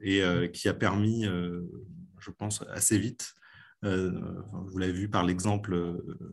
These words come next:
cartographique, mais assez vite de pouvoir, euh, apporter, euh, à mes utilisateurs en fait, un, une compréhension, euh,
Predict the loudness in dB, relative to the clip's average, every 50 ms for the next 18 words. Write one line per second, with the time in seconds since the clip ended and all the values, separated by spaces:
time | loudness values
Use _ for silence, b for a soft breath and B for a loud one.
0 | -10 -4 -2 -2 0 0 0 0 0 -2 -4 -6 -12 -6 -2 -2 0 -2 -2 -6
1 | -12 -12 -12 -6 -2 -2 0 0 -2 -4 -6 -10 -10 -4 -4 -4 -4 -4 -4 0
2 | 4 4 6 6 4 4 0 0 -2 B B B B B B B B B B -6
3 | -4 -2 0 0 0 0 0 2 4 6 6 4 2 -4 -10 -16 _ -8 -6 -4
4 | -4 -4 -4 -6 -8 -8 -10 -10 -10 -10 -12 -12 -12 -14 -16 -16 -14 -6 -4 -2
5 | 0 0 0 0 -2 0 0 0 2 4 4 4 4 4 2 0 0 0 -2 -2
6 | -2 -4 -4 -6 -8 -10 -12 -14 _ _ _ -10 -8 -6 -6 -4 -4 -4 -2 0
7 | 0 0 0 0 0 0 0 2 2 2 0 0 -2